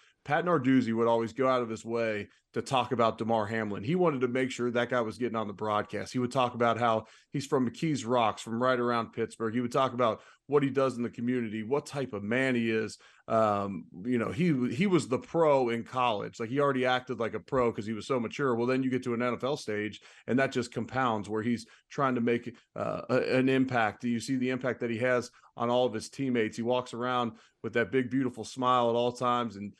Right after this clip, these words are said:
spreading joy everywhere he goes. He fit that culture in Buffalo perfectly,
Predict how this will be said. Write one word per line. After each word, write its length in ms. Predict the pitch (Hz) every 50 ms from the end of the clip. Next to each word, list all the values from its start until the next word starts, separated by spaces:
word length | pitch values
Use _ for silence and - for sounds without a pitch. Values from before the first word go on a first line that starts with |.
| _ _ -
spreading 440 | - - - 143 143 135 127 120
joy 300 | 107 113 123 127 127 123
everywhere 380 | 120 113 117 120 117 120 120 113
he 80 | 107 104
goes. 340 | 104 127 120 110 104 -
He 200 | - 175 190 190
fit 380 | 170 175 - - 165 151 - 127
that 180 | 139 127 107 -
culture 360 | - 139 135 131 127 - 120
in 80 | 113 98
Buffalo 600 | 90 123 123 120 120 - 107 104 101 98 95 95 - _ - _ _ _ _
perfectly, 800 | - - 180 - - 123 110 - - 110 107 104 104 101 98